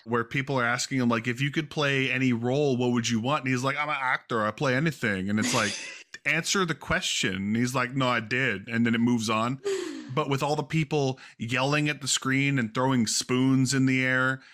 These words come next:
Speaker 1: and giant inflatable footballs being thrown around and balloons during the birthday party scene,
Speaker 2: Mm-hmm.
Speaker 1: I, it was such a blast. I, I had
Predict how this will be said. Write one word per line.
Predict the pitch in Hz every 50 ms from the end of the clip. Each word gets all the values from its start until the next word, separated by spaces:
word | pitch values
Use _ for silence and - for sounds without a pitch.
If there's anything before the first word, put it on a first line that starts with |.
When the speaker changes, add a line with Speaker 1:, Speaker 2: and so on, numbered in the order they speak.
| - - -
Speaker 1:
and | 120 117 117 113 113 107 107 104
giant | - 127 123 127 127 131 127 123
inflatable | 123 117 - - 127 123 127 123 123 120 113
footballs | - - 131 - - 131 127 123 120 117 113
being | 123 131 123 120 117 113
thrown | - - - 135 127 127 127 123
around | 120 117 123 123 120 120 120 120 117 117 117 117 113 113 -
and | 117 113 107 104 104 101 98
balloons | 113 101 101 110 117 123 123 123 120 117 117 110
during | 117 120 120 120 113
the | 107 98
birthday | 92 113 113 113 - - 123 117
party | 117 - 127 120 120 123 120 113
scene, | - - 127 123 120 120
Speaker 2:
Mm-hmm. | - 214 208 202 196 180 180 185 -
Speaker 1:
I, | 131 135 135
it | 151 156
was | 156 143 135 135 - _ -
such | - - - 151 135 -
a | 120
blast. | 95 101 95 92 90 90 90 - - - - -
I, | 113 113 110
I | 113 117 120
had | 117 120 123 117 113 110 120